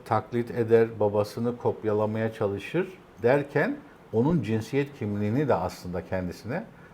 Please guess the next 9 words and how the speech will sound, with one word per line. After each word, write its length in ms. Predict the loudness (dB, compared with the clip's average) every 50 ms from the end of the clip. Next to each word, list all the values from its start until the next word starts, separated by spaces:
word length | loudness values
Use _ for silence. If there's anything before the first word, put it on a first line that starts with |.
| -20 -4 0
transfer 360 | 2 2 2 2 0 0 0
eder. 220 | 0 -2 -2 -2
Yani 320 | 0 2 2 2 2 4 6
babası 360 | 6 6 6 4 2 0 -2
gibi 280 | -2 0 0 0 0
bir 280 | 0 -2 -2 0 0 0
adam 360 | 2 4 4 4 4 2 0
olmak 440 | 2 2 2 2 2 0 0 -2 -6
için 340 | -12 -10 -6 -6 -6 -6